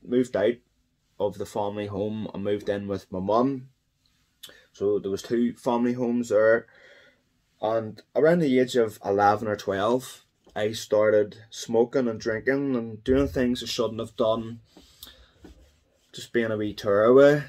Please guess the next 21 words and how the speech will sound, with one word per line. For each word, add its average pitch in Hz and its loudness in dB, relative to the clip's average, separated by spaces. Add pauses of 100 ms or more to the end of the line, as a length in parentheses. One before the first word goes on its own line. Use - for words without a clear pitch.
(280)
Age 143 0
fifteen, 135 0 (880)
my 107 -4
mum 113 0
was 117 0
diagnosed 135 0
with 113 -6
cancer 123 0
in, 123 2
in 113 -8
the 110 -4
womb, 131 0 (140)
on 107 -6
the 107 -4
ovaries. 151 -2 (640)
Um, 104 -4 (380)
while 107 0
I 117 4
was 113 -2 (1400)
sort 131 -2
of 107 -2